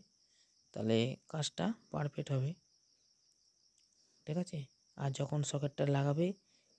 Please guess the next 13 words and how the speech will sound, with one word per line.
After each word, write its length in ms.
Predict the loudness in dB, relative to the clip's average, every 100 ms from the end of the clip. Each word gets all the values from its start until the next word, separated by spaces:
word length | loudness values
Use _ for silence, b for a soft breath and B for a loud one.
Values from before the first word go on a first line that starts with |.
| -12
সকেটের 500 | -4 -2 0 2 2 0 -2
যে 160 | 0 0 -2 -8 _ _ _ _ -8
পিছন 320 | -6 -4 -2 0 -2
দিকে 240 | -2 -4 -6 -8 _ _ _ -12
বা 200 | -4 0
নিচের 320 | 2 2 0 -4
দিকে 180 | -4 -2
যে 120 | 0 0
দুটো 240 | 0 4 4
হুক 160 | 4 0
থাকে, 240 | -6 -2 -4 b b b b -4
সেই 180 | 2 4
হুক 160 | 2